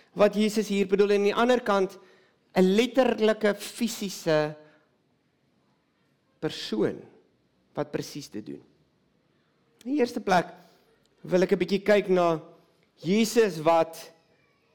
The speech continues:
die een is wat, soos die Engelse sê, hy,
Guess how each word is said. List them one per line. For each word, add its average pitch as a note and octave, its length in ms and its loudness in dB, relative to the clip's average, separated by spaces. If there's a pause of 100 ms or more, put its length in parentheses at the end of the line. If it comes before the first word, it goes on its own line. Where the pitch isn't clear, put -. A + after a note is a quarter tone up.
(280)
die F3+ 220 2
een G3 160 4
is E3 640 0
wat, C#3+ 320 0 (680)
soos E3 200 -8
die F3 120 0
Engelse F#3 380 2
sê, F3 240 2 (160)
hy, C3 180 -4